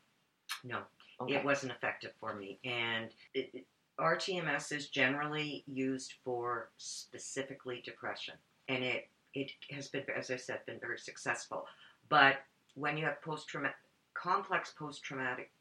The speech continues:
Speaker 1: chronic s-, stress and major depression, and you suffer from periods of disassociation and flashbacks, it doesn't nec-, it doesn't necess-, it can either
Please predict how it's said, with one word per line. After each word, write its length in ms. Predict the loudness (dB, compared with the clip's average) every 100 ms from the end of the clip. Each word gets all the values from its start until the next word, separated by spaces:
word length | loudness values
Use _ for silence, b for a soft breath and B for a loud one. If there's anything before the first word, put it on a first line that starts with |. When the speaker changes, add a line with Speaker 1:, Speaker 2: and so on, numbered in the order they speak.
| _
Speaker 1:
chronic 500 | -14 0 4 4 2
s-, 160 | -6 -18 -18
stress 560 | -10 0 2 2 -2 B B B B _ _
and 540 | 2 6 6 6 4 -2 -12 _ _ -6
major 500 | 0 2 0 -2 -4
depression, 840 | -6 -4 6 6 6 0 -2 -6 b b _ _
and 300 | 2 4 2
you 100 | -2
suffer 440 | 0 2 2 2 0
from 240 | -2 -4 -6
periods 340 | 0 2 2 0
of 120 | -6
disassociation 1120 | -8 -8 -8 -2 -2 -2 -4 0 0 0 -2 -6 -12 _ -12
and 120 | -12 -2
flashbacks, 680 | 2 2 2 -2 0 0 -4 -14 B B B
it 260 | -4 -2 -2 -6 6
doesn't 380 | 6 8 2 0
nec-, 380 | 2 4 4 0 -8
it 140 | -10 4
doesn't 420 | 6 6 2 0
necess-, 480 | 2 2 -2 -6 -8 -4
it 160 | -4 -2
can 120 | 0
either 480 | 0 2 2 0